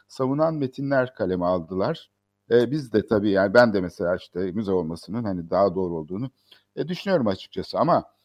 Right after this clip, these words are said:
müze zaten müze değildi ki. Yani müze olarak kalmasının daha iyi korunmasını sağlayacağını, daha barışçı, daha kapsayıcı bir ilişki yaratacağını hepimiz düşünebiliriz. Ama mesele o değildi ki. Zaten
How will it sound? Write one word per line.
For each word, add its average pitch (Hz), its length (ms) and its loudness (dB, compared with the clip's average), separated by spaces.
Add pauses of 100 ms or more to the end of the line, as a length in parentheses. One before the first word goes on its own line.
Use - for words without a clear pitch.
(340)
müze 117 300 2
zaten 131 360 8
müze 120 300 0
değildi 143 280 -4
ki. 95 200 -8 (480)
Yani 98 200 -2
müze 127 220 2
olarak 151 340 6
kalmasının 113 580 2
daha 123 200 8
iyi 147 80 2
korunmasını 110 600 -2
sağlayacağını, 98 920 2 (400)
daha 120 260 10
barışçı, 117 560 4
daha 104 220 6
kapsayıcı 107 600 -2
bir 104 80 -2
ilişki 104 280 -2
yaratacağını 110 600 2
hepimiz 170 400 -6
düşünebiliriz. 160 720 -4
Ama 143 420 0 (420)
mesele 143 340 4
o 131 160 4
değildi 277 320 0
ki. 127 140 -4
Zaten 131 520 4